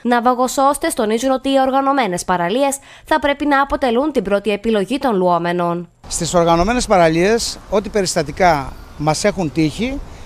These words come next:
Speaker 2: έχουμε επέμβει δυναμικά και έχουμε κάνει διασώσεις. Και στο νερό και εκτός νερού, από παθολογικά αίτια. Τα έχουμε πάει πολύ καλύτερα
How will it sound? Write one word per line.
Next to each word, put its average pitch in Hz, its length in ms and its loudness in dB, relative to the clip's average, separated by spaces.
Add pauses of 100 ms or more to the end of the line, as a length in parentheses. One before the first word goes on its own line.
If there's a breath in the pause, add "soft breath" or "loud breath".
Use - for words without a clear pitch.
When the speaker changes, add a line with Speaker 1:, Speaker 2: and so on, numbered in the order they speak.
Speaker 2:
έχουμε 185 280 0
επέμβει 196 320 0
δυναμικά 160 540 0
και 226 100 -6
έχουμε 220 180 -2
κάνει 233 200 -2
διασώσεις. 190 760 -2 (380 loud breath)
Και 208 140 2
στο 233 180 0
νερό 233 240 0
και 233 140 -2
εκτός 202 300 0
νερού, 180 200 0
από 240 120 -4
παθολογικά 165 420 -4
αίτια. 123 380 -4 (420 loud breath)
Τα 220 80 0
έχουμε 220 180 -2
πάει 233 160 2
πολύ 196 260 -2
καλύτερα 180 580 0